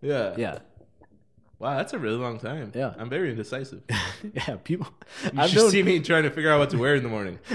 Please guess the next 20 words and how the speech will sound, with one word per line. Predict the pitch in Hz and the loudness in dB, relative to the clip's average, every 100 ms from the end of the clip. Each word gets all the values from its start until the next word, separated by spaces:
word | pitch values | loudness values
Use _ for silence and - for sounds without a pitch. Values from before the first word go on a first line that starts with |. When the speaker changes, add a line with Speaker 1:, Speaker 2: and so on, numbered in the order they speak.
| - | 0
Speaker 2:
I've | 156 | 2
Speaker 1:
Yeah. | 175 | 8
Speaker 2:
known | 190 190 | 6 6
people | 202 196 | 2 4
who | 165 | 6
have | 147 110 | 4 4
bought | 131 170 | 4 6
a | 156 | 4
Switch, | - 135 120 | 2 0 0
sold | - 143 156 135 | 0 4 4 2
it, | 120 127 | -2 0
bought | 123 170 170 | 6 6 6
another | 151 160 156 | 4 4 6
<laughs> | 143 | 4
one, | 131 143 131 - _ - | 2 0 -2 -6 _ -4
and | 147 196 | 2 4
then | 160 175 | 4 2
sold | - 165 175 | 4 4 6
that | 165 160 | 6 4
again, | 139 123 139 139 113 | 2 4 4 4 2